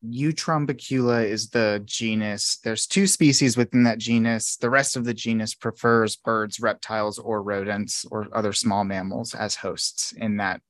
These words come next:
one nymphal stage. Or, sorry, larval stage.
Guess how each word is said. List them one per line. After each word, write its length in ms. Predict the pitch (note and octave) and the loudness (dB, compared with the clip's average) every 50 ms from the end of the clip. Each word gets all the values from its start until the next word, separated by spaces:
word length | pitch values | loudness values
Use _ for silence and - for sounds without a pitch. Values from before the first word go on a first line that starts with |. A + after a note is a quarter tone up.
| _ _ _ - | _ _ _ -4
one 360 | B2 A2+ A2 G#2 G2+ G#2 G2+ | -2 0 0 2 0 0 0
nymphal 440 | G2+ G2 G2+ - - G#2+ G2 F#2+ A2+ | -2 -2 -4 -6 -6 -6 -6 -6 -6
stage. 640 | A2+ - - A#2 A#2 A#2+ C3 - - - - - - _ _ _ _ _ _ _ _ | -8 -10 -10 -8 -8 -8 -8 -10 -10 -10 -10 -10 -12 _ _ _ _ _ _ _ _
Or, 160 | - B2 - | -2 -2 0
sorry, 280 | - - - F#2+ F#2+ F#2 | -2 -4 -6 -6 -6 -4
larval 340 | G2 F#2+ F#2+ G2 A2+ A#2 A#2+ | -4 -6 -6 -6 -8 -10 -10
stage. 500 | - - - - B2 A#2+ - - - | -10 -10 -10 -10 -10 -10 -12 -12 -14